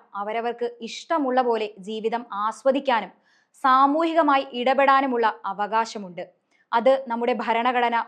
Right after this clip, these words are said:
ഉറപ്പു നൽകുന്നുമുണ്ട്. ഈ അടിസ്ഥാന തത്വത്തെ അംഗീകരിച്ച് പരസ്പരം ബഹുമാനിച്ചുകൊണ്ട് മുന്നേറിയാൽ മാത്രമേ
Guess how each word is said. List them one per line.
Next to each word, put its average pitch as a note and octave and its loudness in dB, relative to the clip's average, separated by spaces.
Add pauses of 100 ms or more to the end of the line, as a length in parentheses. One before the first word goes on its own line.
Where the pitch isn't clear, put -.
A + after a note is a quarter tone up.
ഉറപ്പു A#3+ -4
നൽകുന്നുമുണ്ട്. G#3 -4 (560)
ഈ D#4+ 2
അടിസ്ഥാന D#4+ 4
തത്വത്തെ C#4 4 (160)
അംഗീകരിച്ച് B3 0 (200)
പരസ്പരം A#3+ 0
ബഹുമാനിച്ചുകൊണ്ട് C4+ -2 (120)
മുന്നേറിയാൽ B3+ 0
മാത്രമേ A3 -2